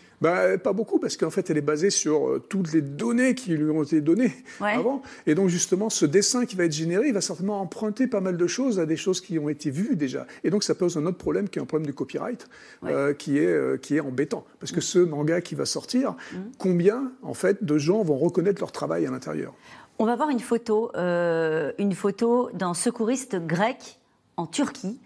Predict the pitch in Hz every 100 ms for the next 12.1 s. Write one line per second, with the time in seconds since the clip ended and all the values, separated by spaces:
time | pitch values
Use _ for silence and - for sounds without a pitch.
0 | - - - _ 277 320 311 196 214 226
1 | - 208 220 220 196 196 180 202 208 208
2 | 185 180 254 226 214 180 190 190 165 196
3 | 208 185 165 233 320 285 254 247 233 -
4 | - 156 165 202 - 254 240 233 254 247
5 | 196 180 180 180 - 254 349 220 202 170
6 | 175 175 196 190 190 277 - - - 302
7 | 269 240 311 311 285 - 294 220 208 180
8 | 190 254 269 - 220 220 143 - 156 131
9 | 135 135 127 139 - - - - 202 202
10 | 233 208 233 220 262 302 285 311 403 381
11 | 269 247 208 214 - 208 208 190 202 202